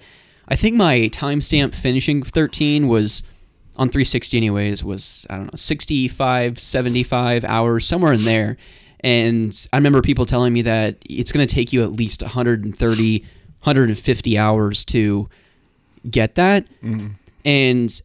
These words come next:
Speaker 1: at this point in my life, like, I was all in on getting achievements for three sixty. And I,
Speaker 2: Yeah.
Speaker 1: I didn't really care a lick about trophies because the P S three just didn't really do it for me in terms of software at the time. And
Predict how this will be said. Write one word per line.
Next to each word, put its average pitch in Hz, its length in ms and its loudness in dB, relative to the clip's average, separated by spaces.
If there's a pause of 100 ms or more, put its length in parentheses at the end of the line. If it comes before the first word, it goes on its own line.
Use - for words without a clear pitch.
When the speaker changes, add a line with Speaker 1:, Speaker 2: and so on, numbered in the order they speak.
(300)
Speaker 1:
at 139 200 -8
this 262 160 4
point 180 200 6
in 135 80 2
my 117 140 2
life, 160 400 0
like, 120 100 -4
I 139 120 0
was 127 300 -2 (340)
all 175 320 4
in 156 260 4
on 120 140 0
getting 117 240 0
achievements 101 640 -4
for - 240 -8
three 117 160 -4
sixty. - 460 -8 (280)
And 113 120 -4
I, 113 80 -2
Speaker 2:
Yeah. - 100 -12 (120)
Speaker 1:
I 127 60 -2
didn't 139 160 2
really 127 140 0
care 123 200 -6
a 110 60 -2
lick 127 220 -2
about 113 220 -4
trophies 117 420 0
because 110 320 -2
the - 80 -6
P 120 140 0
S 113 120 -2
three 117 220 -6
just 113 200 -6
didn't 117 180 -4
really 113 120 -2
do 123 160 -2
it 110 60 -6
for - 100 -12
me 110 80 -2
in 104 80 -4
terms 110 240 -8
of - 60 -4
software 123 500 -2 (140)
at 113 100 -10
the - 60 -12
time. 110 320 -4 (800)
And 123 460 0